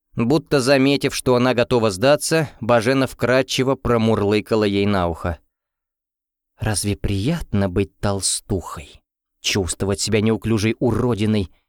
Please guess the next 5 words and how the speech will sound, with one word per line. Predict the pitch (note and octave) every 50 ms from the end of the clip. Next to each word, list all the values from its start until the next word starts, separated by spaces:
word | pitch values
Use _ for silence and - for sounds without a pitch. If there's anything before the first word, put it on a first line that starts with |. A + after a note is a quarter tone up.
| _ _ _ _ _ _ _ _
и | - B2
терпеть | - - D#3 D3+ D3+ - F#3 E3 D#3 -
насмешки | D#3 F3 F3 - - F3 D3 B2 - - -
окружающих? | C3+ C#3 - F3+ F3+ C#3+ G#2 E2+ D#2+ D#2 - - F#2 - - _ _ _ _ _ _ _ _ _ _ _
Признайся, | - A2+ B2 B2+ G#2 A#2 A#2+ A2 F#2+ E2 D#2 - - - - C#2